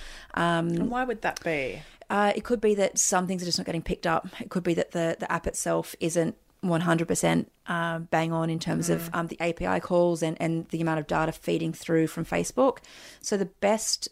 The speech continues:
Speaker 1: your best bet is to use that native platform, so Facebook itself. If you are using that, um, secondary or, or third-party app, yes, they do have their own reporting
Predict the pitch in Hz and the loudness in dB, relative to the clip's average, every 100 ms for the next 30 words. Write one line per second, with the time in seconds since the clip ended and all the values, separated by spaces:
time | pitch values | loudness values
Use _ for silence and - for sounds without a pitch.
0 | _ - 196 185 202 202 - 165 - 175 | _ -10 -6 0 0 0 -2 -2 -2 -6
1 | - - 151 165 165 160 170 151 - _ | -6 -8 -4 0 2 2 0 -2 -4 _
2 | - 170 160 160 - 180 - 175 165 170 | -6 -2 0 -2 -2 -6 -2 0 0 0
3 | 165 156 - _ - 175 170 165 - - | 0 -2 -6 _ -4 -4 -2 -4 -4 -4
4 | 175 269 294 - - - 226 226 202 208 | 2 2 0 -8 -14 -6 -4 -2 0 2
5 | 247 233 196 175 - - _ - 170 156 | 2 0 -2 -4 -6 -12 _ -4 0 0
6 | 160 - - - - 165 170 165 160 156 | -2 -6 -14 -6 -2 0 0 0 0 -2
7 | 170 165 160 170 160 180 156 156 156 - | -2 -4 0 -2 -2 -4 -4 -6 -10 -6
8 | 165 - - 180 165 175 175 165 165 165 | -6 -6 -6 -6 -4 -4 -2 -2 0 0
9 | 165 160 - 180 165 160 | 0 -2 0 0 0 -2